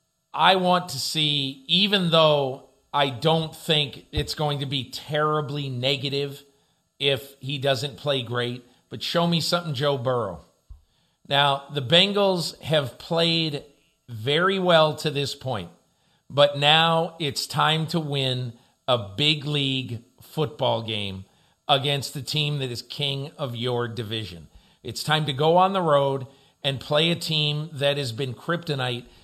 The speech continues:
to many quarterbacks with a defense that, as Justin Herbert says, is very mysterious to play against.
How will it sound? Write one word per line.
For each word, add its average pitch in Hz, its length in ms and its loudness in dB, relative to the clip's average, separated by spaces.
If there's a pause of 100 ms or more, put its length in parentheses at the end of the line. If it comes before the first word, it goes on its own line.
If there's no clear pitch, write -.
(100)
to 135 120 -6
many 139 340 0
quarterbacks 120 840 -2 (200)
with 143 180 -2
a 151 60 0
defense 131 800 0 (380)
that, 139 440 4
as 131 200 0
Justin 139 440 -2
Herbert 139 440 0
says, 113 480 -4 (400)
is 139 560 -2
very 147 420 0
mysterious 143 840 -4
to - 80 -10
play 131 320 -2
against. 139 500 -6